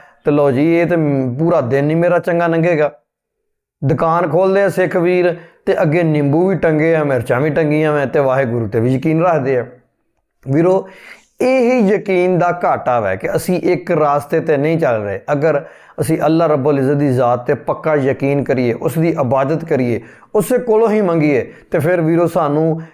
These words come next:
ਇਹ, ਇਹ ਰਾਸਤਿਆਂ 'ਚ ਭਟਕਣਾ ਨਾ ਸਾਡੇ ਵਿੱਚ ਹੋਵੇ, ਫਿਰ ਸਾਨੂੰ ਕੋਈ ਨਾ ਡਰ ਹੋਵੇ, ਫਿਰ ਅਸੀਂ ਲੂਣ ਮਿਰਚਾਂ ਨਾ ਆਪਣੇ ਗੇਟਾਂ ਤੇ ਟੰਗੀਏ, ਫਿਰ ਅਸੀਂ ਜਾ ਕੇ ਕਬਰਾਂ ਤੇ ਸਜਦੇ ਨਾ ਕਰੀਏ, ਜਾਲੀ ਪੀਰਾਂ ਨੂੰ ਨਾ ਮੰਨੀਏ, ਕਿਉਂਕਿ ਵੀਰੋ,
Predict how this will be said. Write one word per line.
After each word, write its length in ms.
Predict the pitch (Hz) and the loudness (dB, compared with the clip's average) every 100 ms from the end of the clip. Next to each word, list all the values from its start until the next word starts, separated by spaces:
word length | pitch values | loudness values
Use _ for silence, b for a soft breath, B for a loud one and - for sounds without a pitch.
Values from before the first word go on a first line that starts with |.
| - | -4
ਇਹ, 300 | 165 170 165 165 - - 180 | 0 2 0 -4 -12 -4 -2
ਇਹ 60 | |
ਰਾਸਤਿਆਂ 460 | 165 160 151 151 180 | 0 2 0 0 0
'ਚ 60 | 170 135 | 0 0
ਭਟਕਣਾ 340 | 151 - 170 | -2 -2 0
ਨਾ 100 | 190 | 0
ਸਾਡੇ 260 | 185 185 147 | 0 0 0
ਵਿੱਚ 200 | 147 127 | 0 0
ਹੋਵੇ, 260 | 147 110 104 | 0 0 -2
ਫਿਰ 240 | 180 190 | -2 0
ਸਾਨੂੰ 240 | 175 160 | 0 -2
ਕੋਈ 260 | 147 180 202 | -2 0 2
ਨਾ 120 | 220 | 2
ਡਰ 200 | 196 170 | 2 2
ਹੋਵੇ, 320 | 170 131 113 B B _ | 2 0 -4 B B _
ਫਿਰ 160 | - | 0
ਅਸੀਂ 140 | 151 185 | 0 2
ਲੂਣ 320 | 165 170 180 | 2 2 2
ਮਿਰਚਾਂ 300 | 180 180 180 | 0 0 0
ਨਾ 100 | 202 | 0
ਆਪਣੇ 240 | 180 175 | 0 0
ਗੇਟਾਂ 300 | 160 156 170 | 0 0 0
ਤੇ 80 | 160 | -2
ਟੰਗੀਏ, 480 | 143 147 160 151 110 B B | -2 0 2 0 -2 B B
ਫਿਰ 280 | 196 202 196 | -2 0 0
ਅਸੀਂ 280 | - 190 180 B B 143 | 0 -2 -2 B B -2
ਜਾ 160 | 160 | 0
ਕੇ 180 | 160 180 | 0 -2
ਕਬਰਾਂ 460 | - 190 156 175 175 | -2 -2 0 0 0
ਤੇ 300 | 175 143 - _ | 0 -2 -6 _
ਸਜਦੇ 380 | - 165 170 185 | -2 0 2 0
ਨਾ 120 | 185 | 0
ਕਰੀਏ, 420 | 160 156 156 135 | 0 0 2 0
ਜਾਲੀ 380 | 120 180 180 185 | 0 0 0 0
ਪੀਰਾਂ 360 | - 185 185 | -2 0 0
ਨੂੰ 80 | 185 | 0
ਨਾ 100 | 190 | 0
ਮੰਨੀਏ, 460 | 165 151 151 131 120 _ _ - | 0 0 0 -2 -6 _ _ -4
ਕਿਉਂਕਿ 240 | 151 147 | -2 -2
ਵੀਰੋ, 400 | 147 143 160 156 | 0 2 0 0